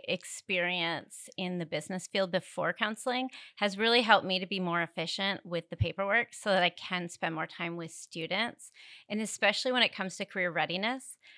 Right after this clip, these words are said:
uh, I really believe that all our students should have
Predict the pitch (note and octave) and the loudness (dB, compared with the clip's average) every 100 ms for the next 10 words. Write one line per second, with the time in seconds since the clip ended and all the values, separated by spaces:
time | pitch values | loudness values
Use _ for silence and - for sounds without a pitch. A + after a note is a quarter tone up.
0 | - - F#3 F#3 E3 - G3+ F#3+ G#3 G#3 | -20 -4 2 2 2 6 6 6 2 0
1 | G3 G3 F#3 E3+ F3+ F3 - E3+ - - | -2 -4 -2 -2 -2 -4 0 2 2 2
2 | E3+ E3+ E3+ - E3+ F3 F3+ - - F3 | 2 2 -2 -4 -4 -4 -4 -4 -2 -2
3 | F3 F#3 F3 E3 | 2 6 8 8